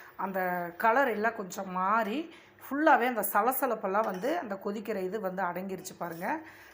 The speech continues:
நல்லா ரெடி ஆயிடுச்சு நம்மளுக்கு ஆயிலு. இந்த மாதிரி வந்து அந்த ஃபுல்லாவே நம்ம போட்ட பொருளெல்லாம் இந்த மாதிரி வெந்துடணும். அப்பதான் நம்ம அந்த லிக்விட் வந்து ஃபுல்லாவே நம்மளுக்கு அந்த எண்ணெயில வந்து கிடைக்கும்.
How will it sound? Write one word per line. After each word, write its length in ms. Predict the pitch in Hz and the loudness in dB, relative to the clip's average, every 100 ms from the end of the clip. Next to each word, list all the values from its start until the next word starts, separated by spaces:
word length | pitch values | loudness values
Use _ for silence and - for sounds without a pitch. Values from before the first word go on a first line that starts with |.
| - | -10
நல்லா 260 | 180 185 208 | -6 -2 -2
ரெடி 280 | 185 185 | -2 -2
ஆயிடுச்சு 400 | 214 190 185 185 175 | 0 2 0 -4 -8
நம்மளுக்கு 340 | 170 165 180 | -8 -6 -4
ஆயிலு. 340 | 170 175 180 302 - - - - | -4 -2 -4 -4 -6 -16 -20 -14
இந்த 180 | 208 220 | -8 -2
மாதிரி 220 | 208 233 | 2 2
வந்து 200 | 214 196 | 0 -4
அந்த 440 | 233 208 185 185 185 | -2 0 0 -2 -6
ஃபுல்லாவே 560 | 220 240 254 247 208 | -8 -6 2 4 4
நம்ம 180 | 233 196 | 0 -4
போட்ட 320 | 180 214 214 | -2 -2 -2
பொருளெல்லாம் 380 | 214 185 180 220 | -4 -6 -4 -4
இந்த 80 | 202 | -4
மாதிரி 200 | 180 185 180 | -6 -6 -6
வெந்துடணும். 560 | 185 208 196 175 185 - - - | -6 -4 -4 -4 -10 -16 -20 -6
அப்பதான் 420 | 190 190 214 240 208 | -2 0 4 4 2
நம்ம 220 | 196 190 | -2 -4
அந்த 360 | 185 185 180 180 | -2 -2 -2 -4
லிக்விட் 360 | 214 - - | -4 -2 -2
வந்து 180 | 208 196 | -2 -4
ஃபுல்லாவே 460 | 208 202 196 190 214 | -4 -4 -2 -2 -2
நம்மளுக்கு 340 | 208 180 185 | -6 -6 -6
அந்த 120 | 175 | -4
எண்ணெயில 400 | 180 190 220 208 | -4 -4 -2 -2
வந்து 180 | 180 180 | -4 -6
கிடைக்கும். 480 | 185 175 175 - | -8 -8 -10 -12